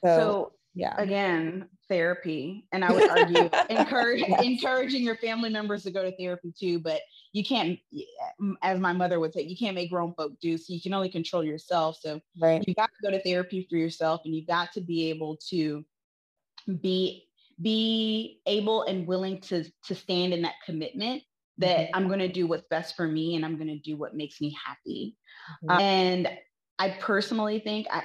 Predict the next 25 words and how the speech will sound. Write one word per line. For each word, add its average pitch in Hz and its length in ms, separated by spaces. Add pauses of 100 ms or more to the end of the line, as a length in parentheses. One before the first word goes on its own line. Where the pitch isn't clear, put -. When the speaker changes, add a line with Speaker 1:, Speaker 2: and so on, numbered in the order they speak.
Speaker 2:
I'm 170 340
one 180 160
of 175 100
those 160 400 (160)
people 170 340
who 160 180
has, 151 480
like, 147 220 (380)
rose 160 320
co-, 160 260 (160)
rose-colored 175 680
glasses 156 540
and 156 100
a 147 40
very 156 260
optimistic 156 640
view. 160 440 (360)
Um, 165 80
Speaker 1:
Mm-hmm. 151 220
Speaker 2:
and 156 120
this, 160 80 (320)
this 175 200
may 156 200
not 151 280
be 151 460